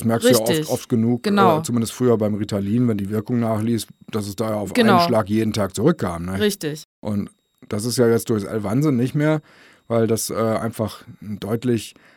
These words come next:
Speaker 1: äh, sanfteren Ausstieg jeden Tag hat aus der, aus der Wirkung.
Speaker 2: Ja.
Speaker 1: Also ich hab ja, ich nehme das jetzt ein Jahr fast genau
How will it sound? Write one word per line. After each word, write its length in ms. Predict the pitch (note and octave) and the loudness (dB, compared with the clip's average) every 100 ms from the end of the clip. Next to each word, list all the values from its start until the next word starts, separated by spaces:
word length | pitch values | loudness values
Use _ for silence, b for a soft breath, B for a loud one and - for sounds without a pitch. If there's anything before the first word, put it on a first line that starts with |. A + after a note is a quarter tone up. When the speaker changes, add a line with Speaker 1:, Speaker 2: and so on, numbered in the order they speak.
| b | b
Speaker 1:
äh, 140 | - F#2+ | -10 -6
sanfteren 640 | G#2+ C3 - A2+ G#2 G#2 - | -2 -2 0 0 0 -2 2
Ausstieg 500 | D#3+ - - F#2+ - | 2 2 -4 -6 -4
jeden 240 | G2 F#2 | -6 -6
Tag 280 | - F#2+ F2+ | -6 -6 -4
hat 180 | F#2 - | -8 -8
aus 220 | F2 F2+ | -10 -10
der, 360 | - F#2+ F2+ E2+ | -8 -8 -8 -10
aus 140 | F#2+ - | -12 -10
der 180 | F#2 | -8
Wirkung. 420 | F#2+ F#2 - E2 E2+ _ F#3 | -8 -8 -10 -12 -12 _ -8
Speaker 2:
Ja. 260 | F3+ F3 - _ _ _ - | -6 -6 -12 _ _ _ -10
Speaker 1:
Also 260 | F#2+ G2 | -8 -8
ich 100 | F#2+ | -8
hab 140 | F#2+ G2+ | -8 -6
ja, 220 | G2 F2 - - E2+ | -6 -8 -14 -20 -18
ich 100 | - | -10
nehme 160 | G#2+ G2+ | -8 -6
das 100 | F#2+ | -4
jetzt 140 | F#2+ - | -6 -6
ein 180 | A2 C#3+ | -2 2
Jahr 280 | D3 C3 - - | 2 0 -2 -16
fast 360 | - G2 - - | -10 -8 -8 -6
genau 420 | G2 F2 F2+ | -8 -6 -6